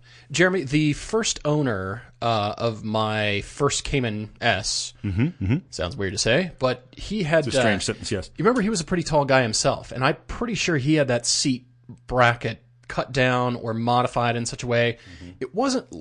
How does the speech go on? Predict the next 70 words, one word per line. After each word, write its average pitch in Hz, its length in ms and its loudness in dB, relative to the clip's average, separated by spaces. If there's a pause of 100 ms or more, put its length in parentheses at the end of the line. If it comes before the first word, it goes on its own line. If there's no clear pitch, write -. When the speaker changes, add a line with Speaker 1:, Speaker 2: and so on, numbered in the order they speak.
(140)
Speaker 1:
a 123 60 -2
lot. 123 800 -2
Speaker 2:
Yeah, 87 220 0
there 101 100 0
was 98 140 0
a 101 40 0
tall 113 220 4
man 92 220 2
mod 85 240 0
there, 78 120 -2
yeah. 85 220 -4
Speaker 1:
There 160 220 -4
was 165 120 -2
something 165 300 0
there. 107 160 -8
I 120 60 -8
mean, 127 140 0
he 156 60 0
was 170 140 0
taller 131 240 0
than 98 100 -8
Todd 123 260 0
and - 100 -12
I. - 20 -16
He 143 160 -2
was 110 460 -6
at 120 160 -6
least 123 480 -2
as 104 120 -6
tall 113 260 -8
as 110 100 -12
you, 113 100 -10
Jeremy. - 400 -16
So, 104 220 -6
Speaker 2:
Yeah, 90 160 -6 (200)
yeah. 87 200 -4 (160)
Speaker 1:
um, 78 420 -12 (120)
yeah, 117 200 2
I, 95 200 -4
I - 20 2
recall 113 420 -4
that. 104 320 -2
And 113 300 -6 (120)
I 180 60 0
was 175 140 2
still 139 120 2
fine 110 380 -6
with 98 160 -6
it 127 80 -6
because 117 260 -4
we're, 120 300 -4
you 110 80 -10
know, 107 160 -10 (140)
Todd 120 160 0
and 107 80 -2
I - 20 -2
are 101 60 -4
still 147 180 0
six - 220 -4
three. 127 340 0
I, 135 40 6
Speaker 2:
Yeah, 107 100 6
Speaker 1:
I 85 160 -2
was 135 100 2
still - 120 -2
Speaker 2:
certainly. 76 40 -12
Speaker 1:
fine 90 220 -8
with 165 80 -10
it. - 140 -14
Speaker 2:
Yeah. 92 180 -2